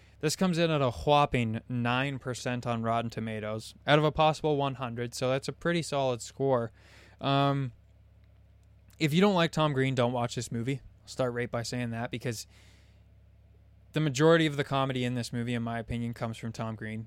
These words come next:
He's got that dryness. He's brilliant. So many good lines. "The string is a guide, John. It's just a guide. It's called insurance. Have you heard of insurance?" It just,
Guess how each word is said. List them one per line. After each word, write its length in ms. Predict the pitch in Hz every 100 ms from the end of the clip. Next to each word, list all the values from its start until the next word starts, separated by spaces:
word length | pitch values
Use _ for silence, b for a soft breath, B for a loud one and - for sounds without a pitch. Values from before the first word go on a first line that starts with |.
| -
He's 140 | 120
got 200 | 123 123
that 180 | 120 117
dryness. 480 | 120 113 113 113 -
He's 160 | 110
brilliant. 580 | 107 110 117 120 120 117 b b b b b b
So 400 | - - 156 170
many 240 | 175 147
good 180 | 139 131
lines. 560 | 117 113 131 131 - - - - - b b
"The 100 | 147
string 300 | - 185 170
is 120 | 156
a 60 | 156
guide, 500 | 151 170 147 117 113
John. 360 | 120 107 104
It's 220 | - - -
just 280 | 196 -
a 40 | 165
guide. 680 | 135 147 165 135 107 104 - - b b b b b - -
It's 140 | - -
called 260 | - 170
insurance. 640 | 165 160 - 185 151 110 -
Have 120 | 147
you 80 | 156
heard 200 | 170 170
of 60 | 165
insurance?" 760 | 160 - 170 165 180 185 - - b b b b
It 40 | 131
just, 260 | 170 -